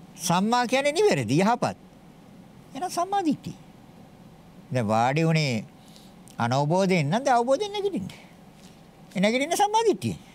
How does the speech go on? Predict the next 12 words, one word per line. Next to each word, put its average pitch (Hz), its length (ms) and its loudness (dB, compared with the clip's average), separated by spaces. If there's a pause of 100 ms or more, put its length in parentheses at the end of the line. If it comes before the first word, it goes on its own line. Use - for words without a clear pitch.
(1000)
පැහැදිලිද 117 480 -2
කියන්නේ? 160 340 -8 (320)
බණහන්නේ 120 520 -2
ඇයි? 156 140 -2 (1200)
සම්මා 107 380 -2
දිට්ඨියට 95 340 -10
එන්නේ. - 300 -14 (760)
එතකොට 123 300 -2
එන්නේ 117 340 -2 (120)
ආර්ය 117 200 -2
අෂ්ටාංගික 117 460 -4 (1000)
මාර්ගයට. 110 540 -10